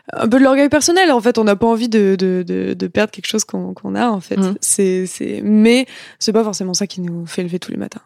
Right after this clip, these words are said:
Speaker 1: C'est pas, c'est pas ça. Euh, ça, ça nous aide à peut-être, euh, mentalement, le jour de la compète, à pas foirer.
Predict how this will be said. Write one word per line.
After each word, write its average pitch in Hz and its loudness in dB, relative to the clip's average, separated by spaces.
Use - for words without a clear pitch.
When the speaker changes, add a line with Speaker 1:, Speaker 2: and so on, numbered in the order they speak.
Speaker 1:
C'est - -14
pas, - -4
c'est - -10
pas 214 -6
ça. - -10
Euh, 196 2
ça, 226 2
ça 220 0
nous 196 0
aide 208 2
à 175 -2
peut-être, 190 -8
euh, 185 -2
mentalement, 185 -4
le 185 -2
jour 190 -4
de 190 -2
la 175 -6
compète, 190 -6
à 190 -6
pas 196 -6
foirer. - -6